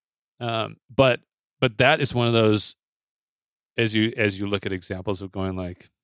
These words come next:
um, okay,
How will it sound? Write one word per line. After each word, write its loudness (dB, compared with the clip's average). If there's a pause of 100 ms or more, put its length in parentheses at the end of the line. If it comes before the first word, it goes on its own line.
(1300)
um, -8 (380)
okay, -8